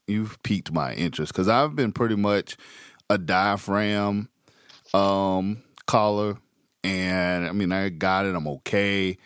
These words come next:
Um, I'm not winning any contest or any, you know, anything like that. I found that my diaphragm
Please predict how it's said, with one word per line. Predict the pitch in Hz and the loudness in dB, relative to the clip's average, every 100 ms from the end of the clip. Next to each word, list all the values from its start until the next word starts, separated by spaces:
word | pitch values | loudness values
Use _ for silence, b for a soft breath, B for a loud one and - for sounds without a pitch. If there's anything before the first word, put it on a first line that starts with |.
| B B B - | B B B -6
Um, | 80 78 76 | -2 -2 -2
I'm | 82 85 | -4 -2
not | 92 90 87 | 0 -2 -2
winning | 92 101 95 92 | -2 0 0 0
any | 95 87 | 0 -2
contest | 82 110 101 95 - 104 101 - - | -2 0 0 -2 -2 0 0 -4 -6
or | 82 78 | -4 -2
any, | 85 82 82 80 80 71 - | -4 -4 -4 -4 -4 -6 -8
you | 101 92 | -4 -2
know, | 82 80 | 0 0
anything | 92 90 92 82 | -2 -2 -2 -2
like | 78 76 - | -4 -4 0
that. | 98 95 90 - B B 98 B _ _ _ _ _ _ - | 2 2 -2 -8 B B -20 B _ _ _ _ _ _ -2
I | 92 87 | -2 -2
found | - 98 107 110 107 107 92 | -4 0 2 2 0 0 -2
that | 78 67 | -4 -2
my | 92 92 | 0 0
diaphragm | 87 87 95 104 - 107 101 104 101 98 95 | 0 0 2 0 0 0 0 0 0 0 -2